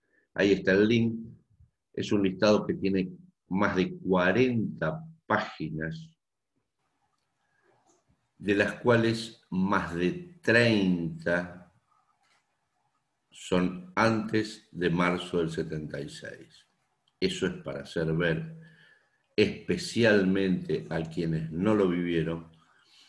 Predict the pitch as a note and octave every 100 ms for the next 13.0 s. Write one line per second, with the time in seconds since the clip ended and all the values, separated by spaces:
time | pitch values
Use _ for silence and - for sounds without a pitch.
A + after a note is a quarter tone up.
0 | _ - F#2 E2+ - B2 A#2 G2+ E2+ F2
1 | E2+ E2+ - - F#2 F2 F2 E2 F2 E2+
2 | E2 E2 D#2 D2+ D#2+ D#2+ E2+ F#2 F#2 F2
3 | - - F2 G#2+ A#2+ - E2 D#2+ - D#2+
4 | E2 D#2+ D#2+ D2+ D2+ D#2 D#2 D2+ D2+ D2+
5 | D2 C#2+ C#2+ C#2+ - - E2+ E2+ - F2
6 | D#2+ F2 F2 - _ _ _ - F#2 F2
7 | F2+ E2+ - E2 D#2+ D#2+ E2 D#2+ - -
8 | D2 C#2+ - B1+ - - - _ _ _
9 | _ _ - _ _ _ _ - - -
10 | - _ _ _ _ _ _ _ _ _
11 | _ - - _ _ _ _ - - A#2+
12 | C3+ C#3 C3+ A#2+ A#2+ C#3+ - E2 -